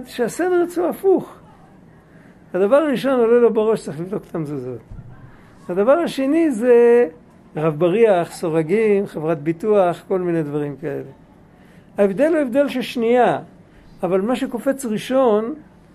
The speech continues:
זה המובן מאליו של הבן אדם. זה ה-, זה נכנס, עד לשם נכנס לו ה-, הזיכרון של האלוקים.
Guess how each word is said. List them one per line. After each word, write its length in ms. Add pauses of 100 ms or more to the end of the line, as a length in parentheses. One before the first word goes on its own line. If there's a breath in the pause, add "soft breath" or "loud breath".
(300 soft breath)
זה 160
המובן 360
מאליו 340
של 180
הבן 200
אדם. 220 (760)
זה 260
ה-, 280 (500 loud breath)
זה 80
נכנס, 520 (120)
עד 200
לשם 480
נכנס 440
לו 180
ה-, 400 (640 loud breath)
הזיכרון 560
של 200
האלוקים. 580